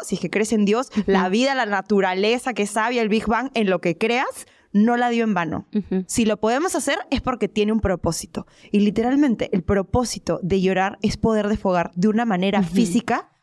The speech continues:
Speaker 1: todo lo que llevas adentro.
Speaker 2: Ujú.
Speaker 1: Y no solo eso. Han encontrado en unos estudios recientemente que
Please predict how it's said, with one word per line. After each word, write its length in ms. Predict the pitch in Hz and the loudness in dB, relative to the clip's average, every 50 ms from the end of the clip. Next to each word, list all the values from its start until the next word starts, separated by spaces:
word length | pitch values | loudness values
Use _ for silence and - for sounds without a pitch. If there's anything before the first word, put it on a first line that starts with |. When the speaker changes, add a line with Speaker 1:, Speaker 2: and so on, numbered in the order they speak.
| _ _ _ | _ _ _
Speaker 1:
todo 220 | 277 269 262 262 269 | -2 0 0 0 -2
lo 80 | 269 | -2
que 100 | - 196 | 0 0
llevas 280 | 180 185 190 196 208 - | 2 2 2 0 0 -2
adentro. 320 | 269 294 262 214 - 220 | -2 -2 -2 0 0 -2
Speaker 2:
Ujú. 100 | 202 - - | -2 0 0
Speaker 1:
Y 160 | 247 247 247 | 2 2 2
no 160 | 262 285 285 | 2 0 0
solo 240 | - 302 285 285 294 | 0 0 0 0 0
eso. 340 | 311 302 - - 175 160 - _ _ _ _ _ _ | -2 -2 -2 -4 -4 -4 -4 _ _ _ _ _ _
Han 140 | - 240 285 | -4 -2 -2
encontrado 720 | 330 302 277 247 220 208 240 240 220 208 196 202 214 208 - | 0 0 0 0 -2 -2 -2 0 0 2 2 2 0 0 0
en 120 | 190 180 | 0 0
unos 240 | 175 180 185 202 - 202 | 0 0 0 0 -2 -2
estudios 540 | 175 - - 240 214 196 170 170 208 - | -4 -2 0 0 2 4 2 2 0 -2
recientemente 840 | 220 196 180 170 196 180 - 214 214 220 202 180 165 - 185 226 247 - - - - _ _ _ | -2 -4 -2 0 0 0 0 0 0 0 0 -2 -2 -2 -2 -4 -4 -8 -18 -20 -20 _ _ _
que 320 | 254 233 233 277 311 - | 0 0 0 0 -2 -6